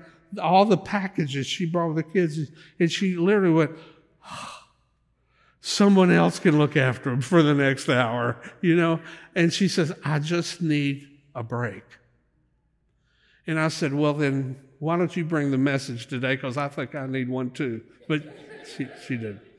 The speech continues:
I mean, I don't know why we have to work on God's day off. Anyway, um,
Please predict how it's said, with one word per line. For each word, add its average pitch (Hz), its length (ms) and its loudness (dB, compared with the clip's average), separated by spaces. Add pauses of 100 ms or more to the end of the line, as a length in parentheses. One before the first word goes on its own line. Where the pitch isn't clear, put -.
(220)
I 208 40 0
mean, 190 120 6
I 214 60 4
don't 190 140 4
know 147 120 4
why 147 300 2
we 143 200 2
have 139 160 -2
to 131 60 -6
work 123 260 -4
on 120 160 -6
God's 113 280 -4
day 117 180 -6
off. 127 240 -8 (760)
Anyway, 131 380 2
um, 143 960 0